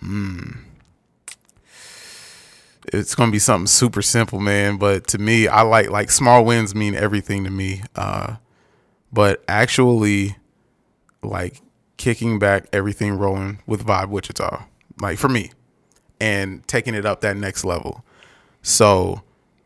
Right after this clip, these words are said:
what a lot of people don't know is I've been hesitant about bringing, um, the, uh, like, the, the podcasts back with Vibe Wichita. And the reason for that is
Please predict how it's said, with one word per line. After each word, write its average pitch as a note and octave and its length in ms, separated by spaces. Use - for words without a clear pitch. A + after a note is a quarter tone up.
what G#2+ 160
a - 20
lot G#2+ 160
of A2+ 60
people A2 200
don't G2+ 240
know F#2+ 360
is F2+ 520
I've G#2 100
been G2+ 120
hesitant C3+ 720
about G2+ 440
bringing, G#2+ 580
um, G2 580
the, G2+ 300
uh, - 300
like, G2 240
the, - 340
the G#2 100
podcasts G#2 1000
back G#2+ 420
with G#2 160
Vibe G2 220
Wichita. G2+ 480
And G2 120
the G2 60
reason G#2+ 300
for - 160
that G#2 340
is G#2 520